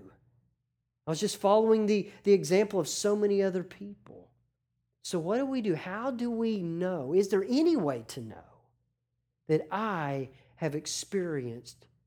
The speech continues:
conversion? The good news is the scripture lays it out very plainly. It's in one, well, it's in many places, but one of them is Second Corinthians chapter thirteen.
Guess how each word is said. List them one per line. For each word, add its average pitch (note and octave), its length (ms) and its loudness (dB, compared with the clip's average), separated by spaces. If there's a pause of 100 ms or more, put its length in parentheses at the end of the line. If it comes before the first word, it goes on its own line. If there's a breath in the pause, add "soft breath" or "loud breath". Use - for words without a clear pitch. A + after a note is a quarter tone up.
(200)
conversion? A2+ 680 -12 (1500)
The D3+ 80 -6
good A3 200 -4
news F3+ 200 -4
is E3+ 160 -4
the C#3+ 60 -8
scripture G3+ 440 -8
lays E3+ 300 -4
it D#3 80 -6
out D#3 240 -6
very C#3+ 320 -6
plainly. C#3 640 -16 (1200)
It's C#3+ 140 -12
in D3 120 -4
one, D#3 180 -4
well, D3+ 160 0
it's C#3 140 -8
in C#3+ 220 -4
many F3 180 2
places, B2 440 -10
but D#3 120 -6
one F3 200 -2
of C#3 160 -2
them C#3 240 -6 (520 soft breath)
is C#3 100 -8
Second F#3 380 -2
Corinthians D#3+ 500 -8
chapter C3+ 380 -12
thirteen. A#2+ 640 -16